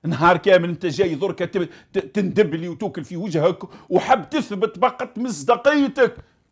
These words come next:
لأنك كنت تنتقد في القايد صالح قبل،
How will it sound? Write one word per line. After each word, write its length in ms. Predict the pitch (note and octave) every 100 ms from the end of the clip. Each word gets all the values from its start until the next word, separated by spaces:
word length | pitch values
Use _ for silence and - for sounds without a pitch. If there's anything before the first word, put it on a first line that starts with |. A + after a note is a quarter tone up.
| _
لأنك 400 | G3+ A3+ G#3+ -
كنت 260 | D4 C#4 C4+
تنتقد 440 | C4 A#3+ - G3+
في 100 | G#3+
القايد 300 | F3 G#3 F3+
صالح 240 | - D#3+ -
قبل، 320 | D#3+ D#3